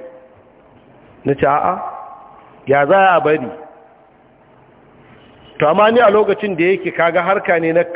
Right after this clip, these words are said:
ɗalabta, sai na ce, "To ya fassara min meyar Rabbu." Kun gane wannan? Sai ya ce, "Mahalicci," sai na ce, "A, ba haka bane. Menene Alkhaliku?"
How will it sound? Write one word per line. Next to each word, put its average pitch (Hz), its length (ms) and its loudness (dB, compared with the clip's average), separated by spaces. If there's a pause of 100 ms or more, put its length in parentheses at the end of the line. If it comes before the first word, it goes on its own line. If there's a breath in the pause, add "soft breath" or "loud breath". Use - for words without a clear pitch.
(160)
ɗalabta, 175 580 0 (680)
sai 180 100 0
na 180 80 2
ce, 180 120 0
"To 165 120 -2
ya 147 80 0
fassara 190 500 2
min 180 100 2 (120)
meyar 165 280 2
Rabbu." 127 480 -4 (4000)
Kun 131 120 2
gane 165 240 6
wannan? 160 440 0 (1800)
Sai 175 80 4
ya 175 60 2
ce, 175 180 0
"Mahalicci," 156 680 -2
sai 156 100 0
na 160 80 -2
ce, 165 120 -2
"A, 147 160 0
ba 127 160 0
haka 135 220 -2
bane. 110 240 -6 (540 loud breath)
Menene 175 380 0
Alkhaliku?" 151 920 -2